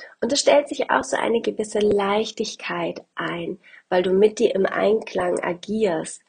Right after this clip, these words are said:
und dem, was dir entspricht und nicht gegen dich arbeitest aus einem Mangel heraus. Das heißt, schau, wo liegt dein Fokus, mach dir deine Stärken bewusst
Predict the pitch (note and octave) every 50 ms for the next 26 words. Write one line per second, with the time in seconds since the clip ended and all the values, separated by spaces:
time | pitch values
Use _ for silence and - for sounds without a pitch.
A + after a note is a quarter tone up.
0 | _ - - _ _ F#3+ F#3 F3+ F3+ - G3+ G#3 A3 A#3 A3+ G3+ F#3+ F3+ - E3+
1 | F3+ - - - G3 G3+ G3 - F#3+ F#3 F#3 - - - - G3 G3+ A3 G#3+ -
2 | - _ - _ _ _ - - - _ - F#3+ G3+ G3+ G#3 A3+ B3+ - - -
3 | - - - F3+ F3+ G3+ G#3 A3 B3 B3 G#3+ F#3+ F3+ - - - - E3+ F3+ F#3
4 | F3+ F3+ F3 - E3+ - F3+ F3 - - - - - F3+ F#3 F3+ F3+ F3+ F#3 B3+
5 | C4+ F3+ - D#3+ - - - - - - - - - - _ _ _ _ _ -
6 | - - _ _ - - - G#3 F#3+ F#3 F#3 F#3 F#3+ - - - - - - -
7 | - G#3 G#3+ A3 A3+ A#3 A#3 A#3 A#3 A#3 _ _ _ _ _ _ G#3 G#3+ A#3 A#3
8 | A#3 A#3 - A#3+ B3 A#3+ - - - F#3+ F#3+ - - F#3+ F#3 F#3 F#3 - - _
9 | _ _ _ _ _ _ _ _ - - F#3 F#3+ F#3+ F#3+ - G3+ F#3+ F3+ F#3 G3
10 | F#3+ - - F#3 F3+ F3 F3 G#3 G3 G3+ - G#3 G3 - A3 A3 A3 - _